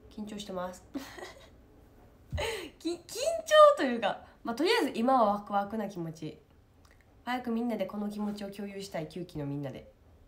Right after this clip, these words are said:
公演前にちょっと喋ろうと思います、みんなで。楽しみですね。皆さん何がしたいですか？皆さんがキャンプするときは、キャンプって言うの？キャンプやんか。キャンプか。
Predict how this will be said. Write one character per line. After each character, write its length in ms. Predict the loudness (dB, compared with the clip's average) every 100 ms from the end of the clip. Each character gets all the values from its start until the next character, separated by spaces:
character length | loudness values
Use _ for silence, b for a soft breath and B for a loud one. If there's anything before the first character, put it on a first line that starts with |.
| -20 B B B -20 _ -20 -20
公 220 | -10 -6 -4
演 140 | -4
前 160 | -4 -4
に 120 | -6
ち 100 | -10
ょ 20 |
っ 40 | -10
と 40 |
喋 260 | -10 -8 -8
ろ 100 | -10
う 20 |
と 100 | -8
思 100 | -10
い 60 | -10
ま 160 | -12
す、 260 | -16 -20 -18
み 80 | -14
ん 100 | -12
な 80 | -12
で。 160 | -16 -20 -20 -20 -20 _ _ _ _ _ _ _ _ _ _ _ b b b b _
楽 120 | -8 -6
し 100 | -6
み 160 | -6
で 100 | -8
す 120 | -10
ね。 280 | -12 -12 -14 -20 _ _ -10
皆 160 | -8
さ 140 | -4 -4
ん 40 |
何 200 | -4 -4
が 120 | -6 -8
し 80 |
た 160 | -6 -6
い 60 | -6
で 80 | -10
す 120 | -14
か？ 240 | -12 -12 -14 _ _ _ _ _ b b b _ -8
皆 160 | -6
さ 180 | -4 -4
ん 40 |
が 120 | -4 -6
キ 120 | -6
ャ 60 |
ン 80 | -8
プ 60 | -10
す 140 | -12
る 100 | -12
と 100 | -12
き 160 | -14 -10
は、 220 | -10 -10 -16 _ _ _ _ _ _ _
キ 100 | 6
ャ 300 | 8 8 2
ン 60 | -8
プ 40 |
っ 40 | -6
て 80 |
言 100 | -4
う 40 | -4
の？ 120 | -6 -12 -12
キ 120 | -6
ャ 40 |
ン 60 | -6
プ 100 | -6
や 60 | -10
ん 80 |
か。 80 | -10 -20
キ 120 | -14 -12
ャ 40 |
ン 60 | -12
プ 80 |
か。 100 | -18